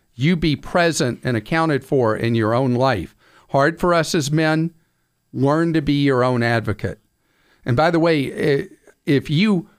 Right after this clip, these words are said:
wish, you know, we've got this thing that all these people here did for me f-, in my honor for the Prostate Cancer Foundation. If you wish to donate, for a father, brother,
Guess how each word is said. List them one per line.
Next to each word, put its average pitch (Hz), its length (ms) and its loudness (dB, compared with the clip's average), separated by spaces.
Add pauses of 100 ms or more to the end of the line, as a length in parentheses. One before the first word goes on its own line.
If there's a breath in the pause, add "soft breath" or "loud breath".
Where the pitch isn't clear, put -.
(140 soft breath)
wish, 165 680 -2 (600)
you 135 140 0
know, 143 140 2
we've 131 460 0
got 156 240 -2
this 170 180 -2
thing 165 320 0
that 143 200 0
all 131 220 -2
these 165 220 0
people 170 340 -2
here 151 320 0
did 147 340 -2
for 156 140 -4
me 127 300 0
f-, - 300 -14 (140)
in 120 200 0
my 135 200 0
honor 139 520 0 (220)
for 143 100 -6
the 117 80 -2
Prostate 151 440 -2
Cancer 135 320 -2
Foundation. 120 720 -2 (340 soft breath)
If - 140 -10
you 165 120 2
wish 160 340 0
to 135 260 0
donate, 143 640 0 (420 soft breath)
for 123 520 0
a 110 300 -4
father, 156 520 0
brother, 147 680 0